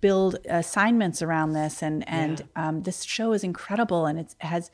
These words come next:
Speaker 1: it's saying something about revision in ways that are
Speaker 2: Absolutely.
Speaker 1: totally, you know,
Speaker 2: Yes.
Speaker 1: that I couldn't,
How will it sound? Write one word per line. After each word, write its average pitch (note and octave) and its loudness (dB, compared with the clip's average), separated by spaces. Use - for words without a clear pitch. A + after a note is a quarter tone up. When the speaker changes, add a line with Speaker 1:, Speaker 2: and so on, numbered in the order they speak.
Speaker 1:
it's F3+ -2
saying G#3+ 0
something G#3 -2
about F3 2
revision E3+ 2
in E3+ 0
ways E3+ 2
that E3+ -2
are E3 4
Speaker 2:
Absolutely. C#3 -2
Speaker 1:
totally, G3+ 2
you E3+ -2
know, D#3+ 2
Speaker 2:
Yes. - -8
Speaker 1:
that E3+ 2
I E3 0
couldn't, - -2